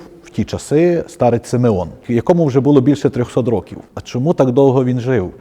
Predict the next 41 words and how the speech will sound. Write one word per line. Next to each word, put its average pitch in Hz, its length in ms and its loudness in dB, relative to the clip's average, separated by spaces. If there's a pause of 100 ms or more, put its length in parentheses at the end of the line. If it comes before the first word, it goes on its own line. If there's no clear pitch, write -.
(180)
Тому 95 180 -10
що - 180 -4
коли 143 240 4
перекладали 127 1080 2
Священне 127 480 -2
Писання 131 560 0
на 113 120 -2
грецьку 123 400 -2
мову, 160 380 -2 (460)
і 107 100 -2
ось 113 200 2
йому 139 240 2
випало 151 400 4
перекладати 117 680 0
частину 120 420 -2
тексту, 165 380 0
де 113 140 0
було 127 240 2
написано: 123 560 0
«Діва 104 540 2 (140)
зачне 113 640 -2
і 117 80 -2
породить 120 480 2
сина». 90 320 -2 (600)
І 98 60 0
ось 135 160 4
він 156 140 2
засумнівався 143 680 2
в 95 40 -10
тих - 200 -8
словах, 107 380 0
як 117 220 4
діва, 110 400 -2 (520)
дівчина 113 500 0
може 110 240 -2
зачати, 92 480 -4
якщо 87 240 -8
вона 107 160 -2
мужа 107 240 -4
не 104 100 -4
знала. 87 340 -8